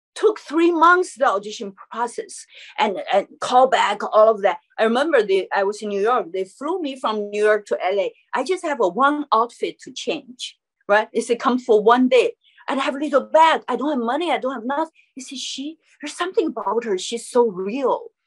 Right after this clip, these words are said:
so honest." He said, "Let her stay." I said, "I don't have nothing." So they put him in the hotel, all of that. Three months after, after three months, the director said,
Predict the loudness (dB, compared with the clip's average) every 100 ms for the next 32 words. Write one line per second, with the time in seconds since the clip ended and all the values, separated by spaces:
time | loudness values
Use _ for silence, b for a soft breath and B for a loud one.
0 | b b -10 0 0 2 -2 -2 -4 -6
1 | -14 -20 -20 _ _ -12 -6 0 2 2
2 | 0 -8 -4 -2 0 0 -4 -8 -12 b
3 | b -10 -8 -4 -4 -4 -4 -2 -2 -2
4 | -4 -6 -14 _ _ _ -6 2 2 2
5 | -6 -8 -8 -8 -10 -6 -6 -4 2 6
6 | 6 6 6 6 2 -4 _ _ _ -10
7 | -4 -4 -2 2 2 0 -4 0 0 -2
8 | -2 0 0 -2 _ _ _ _ -4 -4
9 | -10 -8 -4 -4 -6 -14 _ _ -8 -2
10 | -2 -2 -8 -10 -4 -2 -2 -6 -6 -4